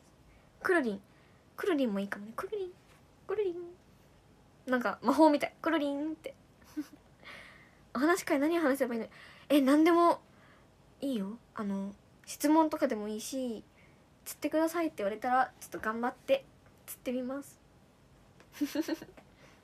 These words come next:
お話会行きたいけど緊張しちゃう。いや、もう全然、全然緊張せずに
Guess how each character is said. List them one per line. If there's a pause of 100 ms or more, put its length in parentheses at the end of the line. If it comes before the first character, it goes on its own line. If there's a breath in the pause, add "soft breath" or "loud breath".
(140)
お
話
会
行
き
た
い
け
ど
緊
張
し
ち
ゃ
う。 (480 loud breath)
い
や、
も
う
全
然、 (400 loud breath)
全
然
緊
張 (580 soft breath)
せ
ず
に